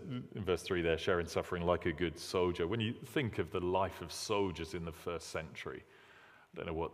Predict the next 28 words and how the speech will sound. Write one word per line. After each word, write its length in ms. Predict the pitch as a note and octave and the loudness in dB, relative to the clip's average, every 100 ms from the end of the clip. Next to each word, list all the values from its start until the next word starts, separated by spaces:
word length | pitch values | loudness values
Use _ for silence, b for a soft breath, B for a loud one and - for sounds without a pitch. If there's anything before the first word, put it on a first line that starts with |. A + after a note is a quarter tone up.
| - - | -8 -6
images 420 | G#2+ F2 D#2 D#2 | -2 -2 -2 -4
spring 640 | - - - G2 E2+ D#2+ D2+ - - | -4 -6 0 2 2 -2 -6 -12 -8
to 140 | F#2+ | -4
mind. 400 | E2 E2+ F2 F2 | -2 0 0 2
I, 140 | F2 - - | 0 0 -4
I 100 | C3+ | 2
don't 220 | F3 B2 - - | 2 0 -8 -2
personally 420 | A2+ A2+ C3 A2+ | 2 2 0 -2
picture 420 | A2 B2 - - | 2 0 0 0
them 360 | G#2 G2+ F#2+ F#2+ - | 4 4 2 -4 -8
kind 140 | G2+ | -6
of 80 | F#2+ | -4
going 240 | F2+ F#2+ F#2 | 0 2 2
off 220 | F2 - | 0 -2
and 100 | E2+ | -2
playing 340 | G2 F#2 F2 E2 | 2 2 0 0
golf 340 | F2+ F#2 - | 2 2 2
every 300 | F#2 F2 F2 | 0 2 2
afternoon 800 | F2 F2 - E2+ F2 F2+ F2+ F2+ | 2 2 -2 -2 0 0 0 -2
or 340 | E2 D#2 D#2 D2+ B B B B B B B B B - | 0 0 0 -4 B B B B B B B B B -4
anything 380 | F2+ F2+ F2+ E2 | -2 0 -2 -2
like 200 | E2 F2 | -2 0
that, 200 | F2 F2+ | 0 0
working 340 | F2+ - F2 | -2 0 -2
one 240 | F2 F2 F2 | -2 -2 -2
day 200 | E2+ E2+ | -2 -2
a 80 | |
week. 460 | D#2+ F2 F#2 - - | 0 -2 -2 -8 -16